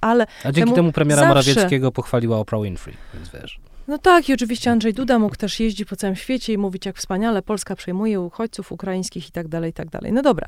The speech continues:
Speaker 1: ale, mm, to, o czym mówię, to, że te, te momenty zgody, o której mówiliśmy
Speaker 2: No.
Speaker 1: przedtem, one się odbywają w rzeczywistości paralelnej wobec państwa. N-, nie w państwie i z państwem, tylko gdzieś obok
Speaker 2: Mhm.
Speaker 1: niego.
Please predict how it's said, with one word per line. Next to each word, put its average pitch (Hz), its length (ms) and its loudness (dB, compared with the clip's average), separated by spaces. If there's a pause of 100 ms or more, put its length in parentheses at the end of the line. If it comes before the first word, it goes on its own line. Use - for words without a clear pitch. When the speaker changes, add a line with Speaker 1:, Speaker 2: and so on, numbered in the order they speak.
Speaker 1:
ale, 208 240 2 (120)
mm, 202 240 -4 (640)
to, 240 120 0
o 254 60 2
czym 254 160 4
mówię, 214 520 4 (360)
to, 220 120 -4
że 220 280 2 (500)
te, 226 200 2 (100)
te 226 160 2
momenty 233 420 4
zgody, 202 420 4
o 156 80 2
której 170 260 -8
mówiliśmy 113 360 -2
Speaker 2:
No. 180 80 -2
Speaker 1:
przedtem, 185 420 -6
one 226 140 0
się 269 260 -4
odbywają 226 580 -2 (360)
w - 220 -14
rzeczywistości 240 640 -6
paralelnej 277 800 2
wobec 175 360 -2
państwa. 170 760 -6 (200)
N-, 233 160 -4 (260)
nie 294 340 -2
w - 140 -14
państwie 202 720 2
i 196 120 0
z - 80 0
państwem, 170 720 -4
tylko - 280 -12
gdzieś 226 280 -10
obok 247 320 2
Speaker 2:
Mhm. 123 260 0
Speaker 1:
niego. - 200 -2